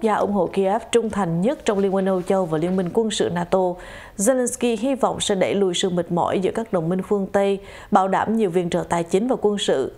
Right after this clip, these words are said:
thảo luận về nỗ lực gia nhập khối nato và Liên minh Âu Châu của Kiev. Ba quốc gia vùng Baltic là những nước phương Tây đầu tiên cung cấp vũ khí sát thương cho Ukraine trong những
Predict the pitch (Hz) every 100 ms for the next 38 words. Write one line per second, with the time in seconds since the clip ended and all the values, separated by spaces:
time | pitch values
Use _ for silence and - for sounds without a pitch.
0 | - - 190 208 196 170 170 175 208 190
1 | - 208 202 180 - - 180 208 269 226
2 | 190 208 202 202 - - 175 180 165 170
3 | 190 185 180 175 185 175 165 135 - 185
4 | 170 240 - - - - - - - 262
5 | 262 320 330 226 208 190 185 196 - 302
6 | 226 180 165 185 202 285 - 233 214 214
7 | 190 - 202 190 196 196 247 160 160 190
8 | 190 262 262 208 190 185 180 180 190 180
9 | 175 - 208 185 175 165